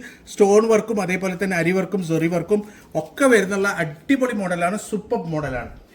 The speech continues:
ഇതിന്റെ പ്രൈസും വരുന്നുള്ളത് ആയിരത്തി എണ്ണൂറ്റി തൊണ്ണൂറാണ്, വൺ എയ്റ്റ് നയൻ സീറോ ആണ്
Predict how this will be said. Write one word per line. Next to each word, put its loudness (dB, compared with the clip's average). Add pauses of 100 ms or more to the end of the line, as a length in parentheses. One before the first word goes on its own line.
(260)
ഇതിന്റെ 0
പ്രൈസും 0
വരുന്നുള്ളത് 2 (240)
ആയിരത്തി 2
എണ്ണൂറ്റി 0
തൊണ്ണൂറാണ്, -2 (100)
വൺ 2 (140)
എയ്റ്റ് -6
നയൻ -2
സീറോ -4
ആണ് -4